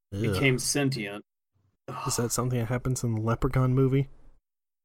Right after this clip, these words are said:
Speaker 2: No, but in Leprechaun three, the leprechaun ends up bleeding into another guy's open wound, and it basically gives him a leprechaun S T D that starts turning the guy into another leprechaun.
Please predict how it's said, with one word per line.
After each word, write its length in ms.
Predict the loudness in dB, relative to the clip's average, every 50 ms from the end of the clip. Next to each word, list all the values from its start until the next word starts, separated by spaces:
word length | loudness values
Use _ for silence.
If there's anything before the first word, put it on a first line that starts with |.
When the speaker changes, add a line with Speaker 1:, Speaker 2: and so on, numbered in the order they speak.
| _ _ _ _ _ _ _ _ _ _ _ _ _ _ _ _ _ _ _ -20 -20 -20 0 6
Speaker 2:
No, 120 | 10 10 10
but 120 | 12 10
in 100 | 10 10
Leprechaun 500 | 10 10 10 10 8 8 8 8 8 6
three, 220 | 8 8 8 8 8
the 80 | 8
leprechaun 580 | 8 8 6 6 4 2 2 6 6 8 8 6
ends 300 | 6 4 4 6 8 8
up 180 | 6 6 4
bleeding 540 | 0 0 2 2 2 4 6 6 6 6 6
into 560 | 4 4 4 6 6 6 6 4 2 2 2 2
another 320 | 4 4 4 6 6 4
guy's 400 | 4 6 6 6 6 6 4 2 0
open 460 | 2 2 2 4 4 2 2 2 0 -2
wound, 360 | -2 0 0 2 2 4 4
and 200 | 4 4 2 6
it 60 | 8
basically 340 | 10 10 10 10 8 6 6
gives 220 | 8 6 4 4 4
him 100 | 4 4
a 40 | 4
leprechaun 560 | 4 2 2 2 0 0 2 2 0 2 2
S 260 | 0 -2 -4 -4 -6
T 160 | -6 -6 -6
D 340 | -4 -4 -2 0 0 -2 -2 -6 -14 -20 -12 _
that 120 | -2 -2 4
starts 300 | 8 8 8 8 6 0
turning 560 | -6 -6 4 6 8 8 8 6 6 6 6
the 80 | 6 4
guy 500 | 6 6 8 8 8 8 8 6 2 4 4
into 800 | 4 6 6 4 2 2 0 0 0 2 4 6 6 6 6 6
another 420 | 2 2 4 4 4 6 4 4 2
leprechaun. 520 | 2 2 0 0 -2 -4 -6 -4 -4 -4